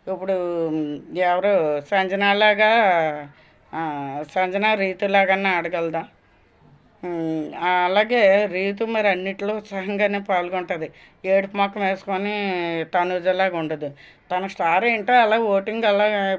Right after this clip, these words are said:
పడ్డాయంటే అదంతా ఎలా జరుగుతుందన్నో తెలి-, ఇక్కడి నుంచి తెలుస్తాయి అన్నమాట. ఇప్పటికైనా బర్నీ గారి ఫ్యాన్స్, కళ్యాణ్ గారి ఫ్యాన్స్ కొంచెం కళ్ళు తెరిచి కొంచెం స-, ఎవరైనా ఫ్రెండ్స్‌కి తెలిసిన వాళ్ళకి స-,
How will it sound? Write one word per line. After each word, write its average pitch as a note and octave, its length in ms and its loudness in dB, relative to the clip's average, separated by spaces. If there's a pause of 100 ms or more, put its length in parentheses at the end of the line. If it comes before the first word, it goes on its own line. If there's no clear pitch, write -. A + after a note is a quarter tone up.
పడ్డాయంటే G3+ 540 0
అదంతా F#3+ 440 0
ఎలా F3+ 320 0
జరుగుతుందన్నో G3 680 -2
తెలి-, F3+ 400 -6
ఇక్కడి G3+ 320 -2
నుంచి A#3 220 -6
తెలుస్తాయి E3+ 540 -4
అన్నమాట. D3+ 300 -6 (580)
ఇప్పటికైనా G#3 540 -2
బర్నీ F#3 380 2
గారి F3+ 200 2
ఫ్యాన్స్, F3+ 600 -2
కళ్యాణ్ E3+ 460 -2
గారి E3+ 200 -4
ఫ్యాన్స్ E3 420 -4 (120)
కొంచెం E3 460 -6 (420)
కళ్ళు E3+ 360 0
తెరిచి D#3+ 720 -6 (340)
కొంచెం E3 440 -4
స-, D#3 120 -8 (320)
ఎవరైనా E3 400 0
ఫ్రెండ్స్‌కి E3+ 500 -8
తెలిసిన E3 460 -8
వాళ్ళకి E3+ 460 -6 (400)
స-, E3 580 0